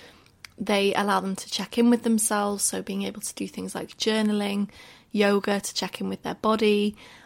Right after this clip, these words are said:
or even if that's getting out for a little walk first thing to get some fresh air. My routine at the moment is kind of more of a menu, I suppose, and it's not something that I do the same every single day,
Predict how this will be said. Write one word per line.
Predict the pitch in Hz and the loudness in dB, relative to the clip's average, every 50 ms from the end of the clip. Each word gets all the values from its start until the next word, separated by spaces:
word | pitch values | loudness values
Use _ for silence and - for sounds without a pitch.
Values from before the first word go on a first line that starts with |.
| - _ _ | -20 _ _
or | - 202 196 196 190 185 - - | 0 0 2 2 2 2 0 2
even | - 220 226 214 233 233 | 2 4 4 6 6 4
if | 214 - | 2 2
that's | - 202 - - - | 2 0 0 0 -2
getting | - 214 190 190 196 | -2 0 0 0 -2
out | 202 196 - - | -2 -4 -4 -6
for | - - 202 | -8 -6 -4
a | 202 | -2
little | 196 - - 185 | -2 -2 -2 -2
walk | 175 175 185 196 190 185 - - | -2 0 0 2 2 0 -2 -6
first | - - - 190 190 185 - - | -8 -6 -6 -6 -4 -6 -8 -6
thing | - - 180 175 185 | -6 -6 -4 -6 -6
to | 202 - 214 | -8 -8 -8
get | 208 - - | -8 -8 -6
some | - 202 190 | -8 -8 -8
fresh | - - - 202 - - - | -8 -10 -8 -6 -4 -2 0
air. | - - - - - - - - _ _ _ _ _ _ _ _ _ _ - - | 0 0 -2 -4 -6 -12 -16 -20 _ _ _ _ _ _ _ _ _ _ -8 2
My | 269 247 233 240 | 6 8 10 10
routine | 254 277 285 262 - - 262 240 233 220 | 10 10 8 6 6 6 6 6 6 6
at | 220 208 - | 4 2 4
the | - | 4
moment | 214 208 208 208 202 202 202 - - | 4 4 4 2 0 0 -2 -4 -4
is | - 202 - | -6 -6 -6
kind | - - - 202 202 196 196 | -6 -4 -4 -2 -2 0 -2
of | 196 196 - - | -2 -2 2 4
more | 220 220 226 233 240 233 | 6 6 8 8 6 6
of | 220 233 | 4 2
a | 214 | 2
menu, | 202 202 202 208 214 214 220 226 233 247 269 285 285 302 - | 2 4 4 4 4 6 6 6 4 4 2 0 -2 -4 -6
I | - 269 254 | -6 -6 -4
suppose, | - - 247 - - 262 262 277 285 285 285 - - | -4 -6 -4 -2 0 2 2 2 2 0 -2 -2 -2
and | - 220 214 | 0 0 0
it's | 220 - - | 0 0 0
not | 240 240 240 240 - | 2 2 2 2 0
something | - - 233 220 - 240 214 214 | 0 -2 -2 -2 -2 -2 -2 -2
that | - - | -2 -2
I | 208 208 | -4 -6
do | 202 - 202 202 | -4 -4 -4 -4
the | 202 | -4
same | 196 - - - 190 196 190 - | -6 -6 -6 -4 -4 -4 -4 -6
every | 220 - 208 202 | -8 -8 -8 -8
single | - - 208 196 196 240 | -6 -6 -6 -6 -6 -6
day, | 202 - 180 185 - 214 247 240 | -4 -4 -2 -2 0 0 -2 -2